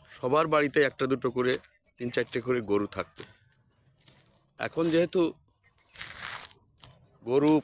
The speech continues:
পোষা বেশ খ-, খরচ সাপেক্ষ, আর চাষবাস সব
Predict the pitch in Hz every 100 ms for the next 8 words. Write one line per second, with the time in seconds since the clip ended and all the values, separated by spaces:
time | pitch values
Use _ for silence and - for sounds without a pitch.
0 | - 131 147 143 147 - - - 135 127
1 | 120 127 147 - - 143 - 139 - 120
2 | - _ _ _ _ _ _ _ _ _
3 | _ _ _ _ _ 117 113 104 - 135
4 | 135 143 143 -